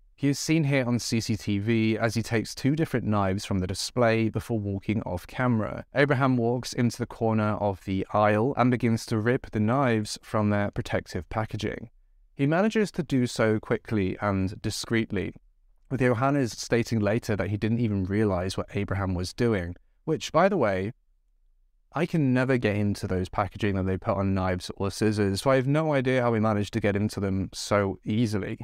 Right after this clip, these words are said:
With the two knives free from their packaging and hidden from view by the cutting board that he'd picked up before,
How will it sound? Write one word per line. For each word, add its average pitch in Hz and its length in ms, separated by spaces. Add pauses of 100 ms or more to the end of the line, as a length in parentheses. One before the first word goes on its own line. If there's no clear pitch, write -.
(120)
With 135 120
the 156 60
two 185 220
knives 120 460
free 117 260
from 110 160
their 104 140
packaging 135 720
and 110 140
hidden 110 340
from 104 260
view 107 400
by 104 180
the 104 80
cutting 120 380
board 95 180
that 92 120
he'd 98 120
picked - 260
up 101 120
before, 123 560